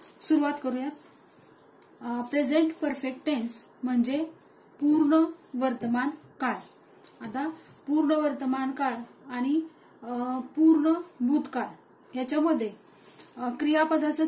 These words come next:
तिसरं रूप already दिलेलंच असतं. त्या वाक्याचं, अ, किंवा सेंटेन्सचं स्ट्रक्चरच तसं असतं. त्याच्यामध्ये verb three already दिलेलं असतं, त्यामुळे तुम्हाला इथे शोधायची गरज नाही. आता बघा, "He has written an essay" असं sentence आहे. "He has written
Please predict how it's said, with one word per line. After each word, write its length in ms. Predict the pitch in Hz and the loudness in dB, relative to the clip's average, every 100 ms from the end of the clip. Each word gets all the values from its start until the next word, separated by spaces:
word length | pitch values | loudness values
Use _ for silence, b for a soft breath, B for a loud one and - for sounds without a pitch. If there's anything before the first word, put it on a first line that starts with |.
| - | 2
तिसरं 320 | 320 - 311 | 2 4 2
रूप 480 | 269 233 - _ - | 2 -2 -6 _ -2
already 420 | 262 262 262 302 320 - | -2 0 0 -2 -4 -2
दिलेलंच 420 | 254 262 254 240 | 0 2 2 0
असतं. 260 | 214 - - | -4 -6 -6
त्या 140 | 254 | -4
वाक्याचं, 500 | 262 247 247 247 302 320 - _ - | -4 -4 -6 -4 -6 -10 -20 _ -10
अ, 260 | 240 240 247 - - - | -6 -6 -8 -14 -20 -16
किंवा 140 | 254 247 | -10 -8
सेंटेन्सचं 500 | 277 247 262 262 294 | -6 -6 -6 -6 -6
स्ट्रक्चरच 680 | - 294 285 294 294 302 | -4 -4 -2 -4 -4 -6
तसं 200 | 233 226 | -8 -8
असतं. 180 | 220 - | -12 -10
त्याच्यामध्ये 580 | 220 240 269 254 277 320 B B B | -10 -6 -4 -2 -4 -6 B B B
verb 340 | 233 269 302 320 - | -6 -2 0 -2 -6
three 180 | 277 262 | -6 -4
already 460 | 254 247 262 277 | -4 -4 -2 -2
दिलेलं 320 | 269 240 233 233 | -2 -4 -4 -8
असतं, 200 | - 202 | -10 -10
त्यामुळे 280 | 240 240 233 | -6 -6 -4
तुम्हाला 240 | 254 254 | -6 -4
इथे 180 | 254 262 | -6 -6
शोधायची 420 | 269 240 233 233 | -6 -4 -4 -4
गरज 360 | 240 233 262 320 - _ | -4 -2 0 -2 -8 _
नाही. 320 | 240 247 240 190 _ b b b - | -4 -4 -6 -14 _ b b b -16
आता 160 | 226 | -10
बघा, 260 | 233 240 262 320 b b b b - | -6 -6 -6 -12 b b b b 4
"He 80 | 330 | 4
has 340 | 320 330 339 | 4 -2 -2
written 400 | 320 277 247 262 | -2 -2 -2 -4
an 260 | 254 269 240 | -2 -4 -4
essay" 300 | 262 240 233 - | -4 -4 -6 -8
असं 160 | 247 269 | -6 -2
sentence 440 | 277 233 233 247 | -2 -2 -4 -4
आहे. 320 | 269 202 - _ - | -6 -8 -16 _ -2
"He 200 | 277 247 | -2 -2
has 120 | 262 | -4
written 380 | 254 247 240 | -4 -6 -6